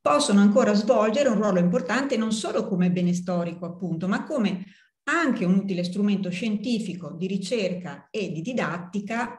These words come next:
per esempio nelle discipline botaniche, soprattutto nel nostro caso, nel caso degli orti botanici.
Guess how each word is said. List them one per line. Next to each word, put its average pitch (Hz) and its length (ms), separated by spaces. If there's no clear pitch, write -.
per 196 140
esempio 196 440
nelle 165 200
discipline 175 500
botaniche, 160 600
soprattutto 175 480
nel 156 140
nostro 156 360
caso, 165 520
nel 151 120
caso 160 220
degli 156 180
orti 160 200
botanici. 151 540